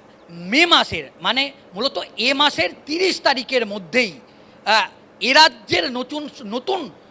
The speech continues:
আহ, সভাপতির নাম ঘোষণা হতে পারে। আহ, তাহলে আমরা, আহ, এই মুহূর্তে বিজেপির অন্দরে, আহ, কারা কিন্তু এগিয়ে, আহ, রইল, আহ,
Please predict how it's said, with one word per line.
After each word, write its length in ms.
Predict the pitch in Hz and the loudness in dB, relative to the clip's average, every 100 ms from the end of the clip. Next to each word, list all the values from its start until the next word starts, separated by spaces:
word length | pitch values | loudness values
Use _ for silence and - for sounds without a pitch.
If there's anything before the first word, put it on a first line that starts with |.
| - | -12
আহ, 80 | 190 | -10
সভাপতির 580 | - 208 240 247 254 247 | -2 2 2 0 -4 -6
নাম 300 | 208 277 330 - - - | -2 -2 -2 -18 -20 -8
ঘোষণা 320 | - 330 330 240 | -2 0 2 0
হতে 200 | 208 185 | -4 -6
পারে। 220 | 156 120 - - - - - - | -8 -10 -20 -20 -20 -20 -20 -8
আহ, 160 | 226 247 | 0 2
তাহলে 280 | 247 294 339 | 4 2 2
আমরা, 320 | 285 320 330 - - | 2 2 2 -4 -2
আহ, 260 | 214 214 220 | 0 0 0
এই 160 | 233 285 | -2 -2
মুহূর্তে 280 | 311 - | -4 -6
বিজেপির 360 | 247 240 285 311 | -8 -6 -4 -2
অন্দরে, 480 | 254 254 294 311 302 | -2 0 4 6 4
আহ, 420 | - - - 214 - | 0 -20 -10 -10 -8
কারা 300 | 220 277 370 | 2 4 4
কিন্তু 360 | 370 370 359 339 | 2 -8 -8 -4
এগিয়ে, 440 | 254 233 285 302 | -2 0 0 0
আহ, 440 | 240 214 185 190 196 | 0 -4 -4 -8 -4
রইল, 260 | 240 262 | -2 -2
আহ, 680 | 294 302 - - - - - | -4 -8 -14 -20 -20 -20 -14